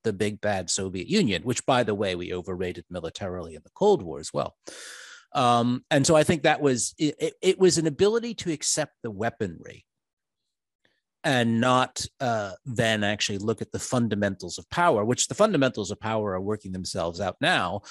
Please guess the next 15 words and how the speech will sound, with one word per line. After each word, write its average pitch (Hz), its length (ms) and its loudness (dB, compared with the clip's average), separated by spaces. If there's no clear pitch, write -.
because 117 220 0
the 120 100 2
Russians 113 400 0
really 104 160 -2
have 101 140 -2
to - 80 -16
decide 98 360 -4
to, 101 100 -14
whether 107 220 2
they're 104 100 0
gonna 98 180 -2
put - 200 -6
together 95 360 -4
another 90 360 -6
army, 104 320 -4